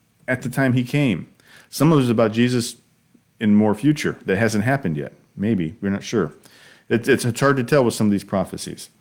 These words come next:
But here, it says a stump. We, we read previously about a stump.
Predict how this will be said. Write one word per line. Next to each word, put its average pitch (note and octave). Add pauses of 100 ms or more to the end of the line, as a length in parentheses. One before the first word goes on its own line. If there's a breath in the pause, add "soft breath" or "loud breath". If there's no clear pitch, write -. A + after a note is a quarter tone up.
(460 soft breath)
But B2+
here, D3 (200 loud breath)
it -
says C3+
a C3
stump. D3
We, C#3+
we C3
read C#3+
previously D#3+
about G#2+
a F#2+
stump. -